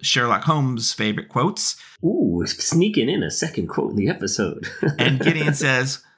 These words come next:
Speaker 1: "What we need to figure out is who really killed these boys before they charge Morgan." Okay, m-, so there's our timeline, uh, <laughs> that we had before they charge Morgan.
Speaker 2: Yeah, it, it, we, it, it's,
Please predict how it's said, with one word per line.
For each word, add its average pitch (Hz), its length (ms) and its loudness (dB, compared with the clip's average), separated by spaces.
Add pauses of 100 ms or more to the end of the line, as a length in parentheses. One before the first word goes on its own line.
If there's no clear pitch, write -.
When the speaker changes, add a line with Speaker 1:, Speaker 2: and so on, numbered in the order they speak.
(180)
Speaker 1:
"What 143 160 0
we 175 100 4
need 214 200 2
to 214 60 -2
figure 180 320 0
out 143 220 2
is 135 180 0
who 151 120 4
really 156 280 4
killed 143 280 0
these 131 200 0
boys 113 460 0
before 135 460 0
they 120 160 0
charge 120 360 0
Morgan." 113 380 0
Okay, 143 240 0
m-, 131 220 -4
so 131 240 2
there's 131 240 2
our 127 100 2
timeline, 120 580 -2 (440)
uh, 110 260 2 (260)
<laughs> - 840 -4
that 120 220 0
we 117 120 2
had 135 500 0 (240)
before 160 360 2
they 147 120 2
charge 135 360 2
Morgan. 113 480 -2 (340)
Speaker 2:
Yeah, 165 220 0 (140)
it, 117 220 0 (120)
it, 120 120 2
we, 110 100 2 (140)
it, 80 180 -4
it's, 78 320 -8